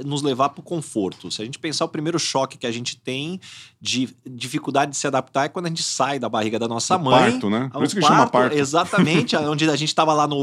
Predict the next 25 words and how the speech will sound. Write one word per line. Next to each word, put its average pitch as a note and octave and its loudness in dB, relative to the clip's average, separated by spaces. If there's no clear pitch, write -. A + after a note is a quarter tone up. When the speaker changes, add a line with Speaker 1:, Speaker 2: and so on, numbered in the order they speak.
Speaker 1:
all D3 6
inclusive, F#3 2
Speaker 2:
No- F#3 0
Speaker 1:
tudo D#3+ 4
quentinho, F3 4
tudo F#3+ 2
bem D3+ 0
controlado. F3 2
Não E4+ -4
é - 2
à D#4 -2
toa G#3 -2
que A3 -6
a G#3+ -4
criança F3 0
nasce A3 0
chorando, G3+ 4
berrando, - 4
Speaker 2:
Adoro, A2 6
Speaker 1:
"Oh, - -
o - 4
que G2+ 2
que G2 0
vocês G2+ 2
Speaker 2:
adoro. G2+ -2